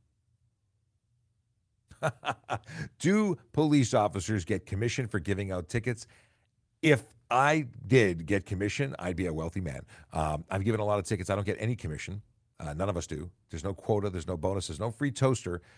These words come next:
But I love the question, and I appreciate you. But, uh, no, uh, that would really change the, the, the business and make it a business, and it's not a business. It's about getting bad drivers, dangerous drivers, people putting others at risk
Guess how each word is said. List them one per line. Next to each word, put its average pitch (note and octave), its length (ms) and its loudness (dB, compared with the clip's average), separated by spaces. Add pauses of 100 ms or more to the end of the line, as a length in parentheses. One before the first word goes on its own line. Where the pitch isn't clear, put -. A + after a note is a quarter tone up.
(180)
But F2 100 0
I F#2 60 6
love A2 200 4
the A2 80 4
question, F2+ 460 -6 (340)
and D#2 260 -2
I - 60 -4
appreciate D#2 580 -6
you. C2+ 160 -6 (120)
But, - 280 -6
uh, D2+ 160 -2
no, E2 280 0 (160)
uh, C2+ 260 -8
that E2 140 -4
would D#2+ 140 -6
really F#2+ 220 0
change F#2+ 440 -4
the, - 100 -12 (160)
the, D2+ 220 -8
the C#2+ 80 -12
business F#2+ 460 -2 (440)
and D#2 100 -8
make G2+ 180 0
it A2+ 60 4
a A2 40 2
business, A#2 380 -4
and F2+ 100 -8
it's - 120 -10
not D#2 140 -6
a B1+ 40 -10
business. B1+ 380 -14
It's - 160 -12
about F2+ 440 0 (540)
getting F2+ 420 -2 (140)
bad F#2 300 -4
drivers, D#2 400 -4
dangerous F2 380 -6
drivers, C#2+ 440 -8
people F#2+ 280 -6
putting F2 260 -4
others E2+ 240 -8
at D2 80 -8
risk D#2 300 -8